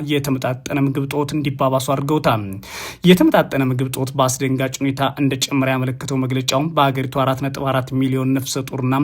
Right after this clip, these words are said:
አጥቢ እናቶች እንዲሁም ህጻናት ከችግሩ ጋር ተፋጠዋል ብሏል። በኢትዮጵያ ለሰብአዊ እርዳታ ፍላጎት መጨመር በጎረቤት ሀገሮች ያሉ ግጭቶች ምክንያት ናቸው የተባለ ሲሆን ሪሊፍ ዌብ በሚባል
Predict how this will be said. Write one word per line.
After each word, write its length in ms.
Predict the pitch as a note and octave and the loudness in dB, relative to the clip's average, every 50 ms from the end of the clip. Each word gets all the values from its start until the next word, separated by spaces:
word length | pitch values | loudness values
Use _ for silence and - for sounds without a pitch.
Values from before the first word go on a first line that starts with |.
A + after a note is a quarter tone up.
| C#3+ C#3+ - | 0 -2 -2
አጥቢ 220 | D3 C#3 C#3+ - D3 | -4 -4 -2 -2 0
እናቶች 400 | C#3 C3+ C3+ C3 B2 C3+ B2+ - | 0 2 0 0 -2 -4 -6 -6
እንዲሁም 300 | C#3 C3+ B2+ C#3+ C3 B2 | -6 -4 -2 -2 -4 -4
ህጻናት 460 | - - - - - C3 C3+ B2+ B2+ B2+ | -6 -8 -8 -6 -4 -2 -2 -2 -4 -6
ከችግሩ 440 | - - D3+ C#3 - C3+ C3 C3+ C#3 C3 | -6 -6 -6 -4 -4 -6 -4 -4 -4 -2
ጋር 180 | B2 C3 B2+ B2+ | 0 -2 -2 -2
ተፋጠዋል 540 | - - - C#3 C3 C3 - - C3+ C#3 C#3 | -4 0 0 0 0 0 -2 0 0 0 2
ብሏል። 320 | D3 D#3+ D3 B2 A2 G2+ G2 F#2+ A2 - - - - - - - - - | 4 4 4 4 2 0 -4 -8 -10 -12 -12 -14 -12 -12 -14 -12 -8 0
በኢትዮጵያ 540 | D#3+ D3+ G3 B3+ D4 D4 C#4+ - - - C3+ | 6 8 8 8 8 6 2 0 2 2 2
ለሰብአዊ 360 | C3 C3 B2+ - C3+ C3 C3 | 2 2 0 0 0 0 0
እርዳታ 460 | C3 B2 C3 B2+ C3 B2+ B2+ - C#3 D3 | 0 0 0 0 0 0 2 0 -2 -2
ፍላጎት 440 | C#3+ - D3+ C#3+ C3 B2+ C3 C3 C3 | 0 0 0 2 2 2 0 -2 -2
መጨመር 440 | C3+ C3+ C3+ - C3+ C3+ C3 C#3 C3+ C#3+ | -2 -2 -2 -2 0 0 0 0 -2 -2
በጎረቤት 480 | C#3+ C#3+ C#3 C3 C#3 C3+ C3 C3+ B2+ C#3 | -2 -2 0 0 0 -2 -2 -2 -2 0
ሀገሮች 340 | C3+ C3+ C3 C3 C3 B2+ | -2 0 0 -2 -4 -4
ያሉ 180 | - C#3 C3 C3 C3 | -2 -2 -2 -2 -2
ግጭቶች 360 | C3+ C#3 - - C#3+ C#3 C3+ - C#3 | -4 -6 -8 -6 -8 -6 -4 -2 0
ምክንያት 360 | C3+ B2+ B2+ C#3 C3 C3 C3 C3+ | 0 0 0 0 0 0 0 0
ናቸው 220 | C#3 C3+ B2+ - | -2 -2 -4 -6
የተባለ 300 | - - C#3+ C3 B2+ B2+ C3 | -8 -6 -2 -2 0 0 0
ሲሆን 300 | B2+ - C#3+ C3+ C3+ D#3 E3+ F3 F3 - - - - - | 0 0 0 2 4 4 2 2 -2 -6 -20 -10 0 4
ሪሊፍ 320 | E3 F#3 A3 A3 G#3+ - - | 6 6 6 6 4 2 2
ዌብ 220 | C#3+ C#3 C#3 C#3 C#3+ | 2 2 2 2 2
በሚባል 480 | C#3 C#3 C#3 C3 B2+ B2 C3+ C3+ C#3+ | 2 2 2 2 2 2 2 2 2